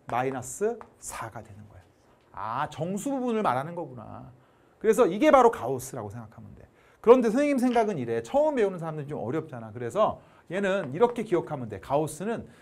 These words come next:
기울어진 수직선을 생각하면 돼. 기울어진, 기울어진 수직선을 좀 생각을 하자. 무슨 말이냐면, 자, 이런 거야. 봐봐. 수직선이 이렇게 기울어져 있어.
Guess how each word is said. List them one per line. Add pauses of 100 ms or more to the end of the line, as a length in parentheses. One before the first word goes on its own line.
(180)
기울어진
수직선을
생각하면
돼.
기울어진, (580)
기울어진 (1900)
수직선을
좀
생각을
하자.
무슨
말이냐면,
자,
이런
거야.
봐봐. (400)
수직선이
이렇게
기울어져
있어.